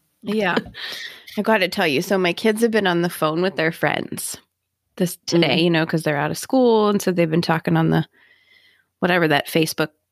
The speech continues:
Speaker 1: thing is for kids, you know?
Speaker 2: Oh, Messenger, yeah.
Speaker 1: Mm-hmm. Messenger kids, yeah. Have you ever paid attention to your kids when they're on the phone with their friends,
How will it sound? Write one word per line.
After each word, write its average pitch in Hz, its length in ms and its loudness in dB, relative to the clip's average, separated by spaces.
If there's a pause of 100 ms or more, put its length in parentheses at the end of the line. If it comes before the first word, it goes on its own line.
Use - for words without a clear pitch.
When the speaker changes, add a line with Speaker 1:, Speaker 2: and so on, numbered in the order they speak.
Speaker 1:
thing 165 240 2
is 156 180 0
for 156 140 -2
kids, 160 360 0
you 165 100 2
know? 160 180 2 (240)
Speaker 2:
Oh, 190 120 4
Messenger, 185 500 -2
yeah. 156 160 -6
Speaker 1:
Mm-hmm. 175 320 4 (720)
Messenger 170 420 0
kids, 180 320 -2
yeah. 175 100 0 (540)
Have 262 140 0
you 605 120 -2 (100)
ever 370 420 2
paid 196 280 0
attention 180 480 0
to 208 120 -2
your 190 140 4
kids 180 300 0
when 196 140 4
they're 190 140 2
on 185 140 2
the 196 60 2
phone 185 320 -2
with 208 120 0
their 220 120 2
friends, 220 460 0